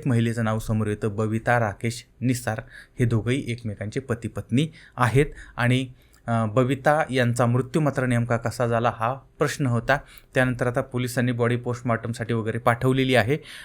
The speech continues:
आणि त्याला विचारलं, "तू कुठं राहतोय, तुझं घर कोणतं आहे, काय आहे?" आणि पोलीस, त्यानं सांगितलं, "तो धायरीमध्ये राहतो." आणि मग धायरीतल्या घरी पोलीस पोहोचलेले आहेत. घरी पोहोचले त्यावेळेस त्या घरामध्ये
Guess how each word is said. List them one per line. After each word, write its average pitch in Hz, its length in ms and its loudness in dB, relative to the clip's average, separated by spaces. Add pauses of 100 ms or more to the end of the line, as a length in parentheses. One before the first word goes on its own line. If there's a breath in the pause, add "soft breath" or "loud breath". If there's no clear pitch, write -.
(160 loud breath)
आणि 123 380 2 (160)
त्याला 123 160 6
विचारलं, 131 480 2
"तू 123 60 -2
कुठं 123 280 -2
राहतोय, 123 360 2
तुझं 120 300 -2
घर 123 160 2
कोणतं 120 340 4
आहे, 117 200 2
काय 123 220 4
आहे?" 117 260 2 (280 loud breath)
आणि 120 160 2
पोलीस, 120 540 -2
त्यानं 123 160 4
सांगितलं, 123 340 -4
"तो 127 80 0
धायरीमध्ये 120 480 2
राहतो." 113 360 2 (220 loud breath)
आणि 117 120 0
मग 127 180 0
धायरीतल्या 117 460 0
घरी 113 220 -2
पोलीस 117 360 -6
पोहोचलेले 113 480 2
आहेत. 98 180 -2 (400 loud breath)
घरी 147 160 6
पोहोचले 127 460 0 (320 loud breath)
त्यावेळेस 135 400 2
त्या 147 100 4
घरामध्ये 117 540 -2